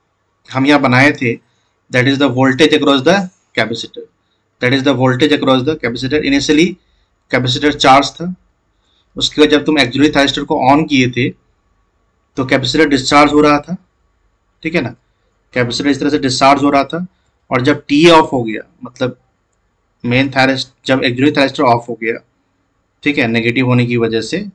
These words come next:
completely discharge है, तो यहाँ पे इस तरह से current, इस तरह से voltage, ये voltage का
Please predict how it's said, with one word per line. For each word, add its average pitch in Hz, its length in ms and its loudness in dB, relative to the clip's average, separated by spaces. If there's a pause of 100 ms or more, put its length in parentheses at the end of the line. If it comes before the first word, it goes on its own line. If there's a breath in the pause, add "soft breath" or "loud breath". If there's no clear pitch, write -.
completely 117 400 -4
discharge 117 440 -4
है, 170 100 -8 (560)
तो 139 40 -6
यहाँ 135 380 2
पे 156 240 2 (760)
इस - 200 -8
तरह 143 140 0
से 143 200 -4
current, 131 420 -4 (3250)
इस 135 200 -12
तरह 147 140 0
से 151 140 -2
voltage, 127 680 -2
ये 127 80 -4
voltage 123 380 0
का 151 80 0